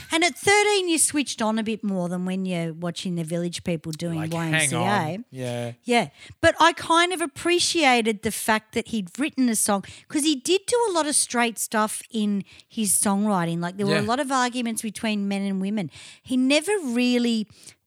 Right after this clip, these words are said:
Speaker 2: went the full-blown homosexual, "I'm a homosexual." He knew everyone knew, and he still did the heterosexual videos, you know, which was
Speaker 1: Yeah.
Speaker 2: interesting.
Speaker 1: Yeah.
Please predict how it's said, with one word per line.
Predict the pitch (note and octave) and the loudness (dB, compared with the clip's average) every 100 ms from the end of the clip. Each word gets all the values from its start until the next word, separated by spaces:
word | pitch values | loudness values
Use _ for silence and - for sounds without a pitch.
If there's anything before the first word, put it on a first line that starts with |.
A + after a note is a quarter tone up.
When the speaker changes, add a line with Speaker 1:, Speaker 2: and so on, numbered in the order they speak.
| _ _ _ _ _ _ _ - | _ _ _ _ _ _ _ -4
Speaker 2:
went | B3 B3+ A3 | 2 2 0
the | G#3+ | -8
full-blown | - B3+ A#3+ F#3+ G#3 G#3 G3+ G3+ G3 G3 - - - | -2 0 0 2 2 4 4 4 2 -2 -8 -18 -4
homosexual, | A3+ G#3+ G#3 - G3 - - F#3 F3+ F3 - - | 0 2 2 2 -2 -2 -2 -2 -2 -4 -10 -12
"I'm | - F#3+ G3 | -2 0 0
a | F3+ | 0
homosexual." | F3 F3 F3+ - F#3+ - F3 C#3+ - - - | -2 -2 -4 -4 -6 -6 -6 -8 -14 -20 -16
He | - C#4+ | -2 2
knew | C#4 B3 B3 B3 | 4 6 6 6
everyone | G#3+ F#3+ F#3+ F3+ F3+ | 4 4 2 0 -2
knew, | F#3+ A#3+ A3+ D#3+ E3+ G4 - _ _ _ - | 0 -2 -2 -6 -8 -10 -12 _ _ _ -8
and | B3 B3+ | 0 2
he | C4 | 2
still | - D#4 D#4 | 0 0 -2
did | C4 D4+ A#3+ - | -2 -4 -6 -10
the | |
heterosexual | A3+ C#4 - C#4+ B3+ A#3+ - A3 | -4 -4 -2 -2 -2 -2 -4 -4
videos, | G3 A3 D#4 D#3+ E3+ F3+ | -4 -6 -6 -6 -8 -6
you | |
know, | E3+ D#3+ B3 G#4 - - - - - _ | -4 -4 -6 -8 -16 -20 -20 -20 -20 _
which | D#3 B3+ - | -2 0 4
was | D#4 D4 | 6 6
Speaker 1:
Yeah. | E4 | 6
Speaker 2:
interesting. | - - G4 - G#3+ D3+ G#3 | 4 2 0 0 0 -2 -8
Speaker 1:
Yeah. | E3 F3+ F#3 C#3 A2+ F2+ | -4 2 4 4 0 -6